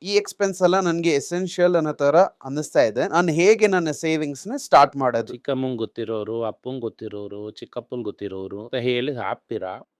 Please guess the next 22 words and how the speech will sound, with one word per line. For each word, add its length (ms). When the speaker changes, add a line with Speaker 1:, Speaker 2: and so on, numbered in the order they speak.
Speaker 2:
ಆ 140
ವ್ಯಕ್ತಿನೇ 520
ಕಷ್ಟದಲ್ಲಿ 600
ಹೋಗಿ 180
ಸಿಗಾಕೊಳ್ಳೋದು. 760
ಚಿಟ್ 200
ಫಂಡ್ 300
ಅನ್ನೋದು 640
ಐವತ್ತು 400
ಜನರಿಂದ 460
ತಗೊಂಡು 500
ಮಾಡುವಂಥದ್ದು. 720
ನಾಲ್ಕು 320
ಜನ 260
ಕಟ್ಲಿಲ್ಲ 500
ಅಂದ್ರೆ, 460
ಆ 80
ಚಿಟ್ 300
ಫಂಡ್ 240
ನಡೆಸ್ತಾ 400
ಇರೋನು 260
ಸಿಗಾಕೋತಾನೆ. 840